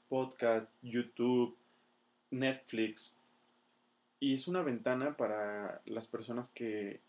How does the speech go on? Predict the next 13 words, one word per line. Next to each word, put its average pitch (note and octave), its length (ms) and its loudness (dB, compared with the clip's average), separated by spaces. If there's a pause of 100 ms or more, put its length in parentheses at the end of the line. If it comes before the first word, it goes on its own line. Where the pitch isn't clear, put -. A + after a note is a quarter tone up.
(440)
generamos A#2 640 0
entretenimiento G#2+ 880 -4 (960)
para A#2 240 -2
poder A#2 460 6 (1400)
lanzar C3 540 2
nuestro C3+ 320 -2
contenido A2+ 720 -2
y G#2 140 -10
que A2+ 140 -6
sea B2 640 0 (140)
escuchado, A2+ 720 0
que G#2+ 100 -10
sea A2+ 320 -6